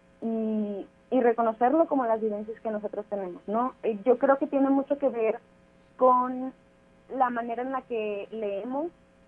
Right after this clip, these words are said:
el papel del gobierno municipal en este momento.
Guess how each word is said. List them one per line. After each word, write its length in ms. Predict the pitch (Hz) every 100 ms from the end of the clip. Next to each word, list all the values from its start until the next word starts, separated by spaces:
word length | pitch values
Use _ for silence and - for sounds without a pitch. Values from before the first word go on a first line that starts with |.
| _ 233
el 120 | 233
papel 420 | 220 214 220 240
del 120 | 254
gobierno 320 | 233 220 220
municipal 500 | 240 220 214 - 196
en 60 | 220
este 180 | 226 247
momento. 460 | 247 240 240 277